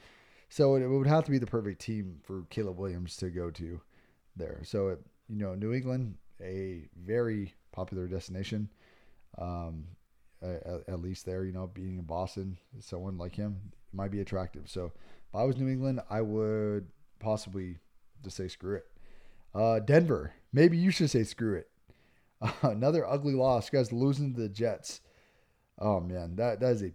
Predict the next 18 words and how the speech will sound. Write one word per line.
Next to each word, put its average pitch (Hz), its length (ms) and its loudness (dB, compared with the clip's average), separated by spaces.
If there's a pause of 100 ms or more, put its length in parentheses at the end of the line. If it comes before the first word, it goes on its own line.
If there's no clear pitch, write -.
(120)
bad 95 280 -4
beat. 101 240 -6 (480)
Uh, 92 200 -4
Sean 113 240 -4
Payton, 104 500 -4 (640)
uh, 95 100 -8
maybe 107 300 -2
it's 107 120 -4
time 107 220 -2
to 104 80 -4
just 98 360 -6
bench 104 240 -2
Russell 98 240 -2
Wilson, 104 340 0
say, 95 180 -4
"Screw 101 360 -2
it," 95 160 -6
and 98 280 -8